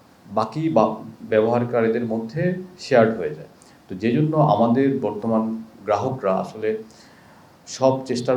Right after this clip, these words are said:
পরেও ক্যাপাসিটি সক্ষমতার কারণে তারা ভালো ইন্টারনেট সেবা পায় না। Starlink এই অচলাবস্থাটা দূর করবে। একটা Starlink ডিভাইস যদি মাননীয় প্রধান উপদেষ্টার বাসায় রাখা হয় এবং একই সাথে যদি খাগড়াছড়ির কোনো একটা গ্রামে রাখা হয়,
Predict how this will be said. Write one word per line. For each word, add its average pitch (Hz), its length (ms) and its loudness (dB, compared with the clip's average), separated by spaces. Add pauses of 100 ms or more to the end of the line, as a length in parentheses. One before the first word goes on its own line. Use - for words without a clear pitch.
পরেও - 460 4 (460)
ক্যাপাসিটি 147 460 0
সক্ষমতার 113 600 -2
কারণে 101 380 0
তারা 101 180 2 (140)
ভালো 110 380 0
ইন্টারনেট 95 360 -2
সেবা 90 220 -6
পায় 82 260 -8
না। - 60 -20 (200)
Starlink 131 400 -4 (200)
এই 135 220 -2 (880)
অচলাবস্থাটা 117 680 -2
দূর 95 300 -8
করবে। - 240 -14 (460)
একটা 139 220 -2
Starlink 139 600 4 (280)
ডিভাইস 120 680 2
যদি 110 220 -4 (560)
মাননীয় 120 340 4
প্রধান 120 260 2
উপদেষ্টার 131 500 -2
বাসায় - 400 0
রাখা 123 240 0
হয় 131 240 -2
এবং - 220 -4
একই - 200 -6
সাথে 127 220 -12
যদি 120 200 -4
খাগড়াছড়ির 120 680 -4
কোনো 120 220 -2
একটা 107 180 -2
গ্রামে 90 340 -2
রাখা 85 340 -8
হয়, - 140 -14